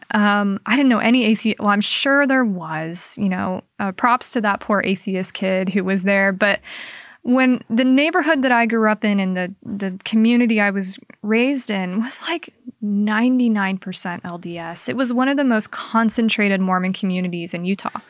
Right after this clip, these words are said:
'Cause Salt Lake is, is more liberal now as a city. Um, you know, there's more diversity than there was X amount of years ago, but I grew up twenty minutes north of that.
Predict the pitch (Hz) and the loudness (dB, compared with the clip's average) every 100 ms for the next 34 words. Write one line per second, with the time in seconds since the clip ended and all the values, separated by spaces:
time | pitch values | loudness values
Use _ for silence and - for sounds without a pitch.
0 | - - - 320 466 311 247 294 - 196 | -14 -10 -4 0 2 4 4 2 0 -4
1 | - - _ - 214 233 233 202 208 196 | -4 -12 _ 0 4 4 4 4 2 2
2 | 190 175 175 196 240 214 - 190 196 262 | 0 0 0 2 2 0 -2 -4 -2 -4
3 | - - - - - - 202 202 202 196 | -6 -20 -18 -20 -8 0 2 2 2 0
4 | 202 - 208 190 202 202 - 202 196 196 | -2 -2 -2 0 0 -2 -2 -2 0 0
5 | 185 180 - 180 170 202 214 202 185 185 | 0 -2 -2 -2 -2 -2 -4 -6 -2 -2
6 | 185 180 - 214 220 - - 196 - 180 | -2 -4 -4 -4 -6 -8 -8 -8 -4 -2
7 | 185 180 180 175 - 208 196 190 - - | -2 -4 -6 -4 -4 -4 -4 -4 -4 -4
8 | 214 214 196 175 - 196 202 196 - 190 | -4 -2 -4 -6 -6 -2 -2 -2 -4 -6
9 | 185 180 175 170 208 | -6 -10 -8 -4 -4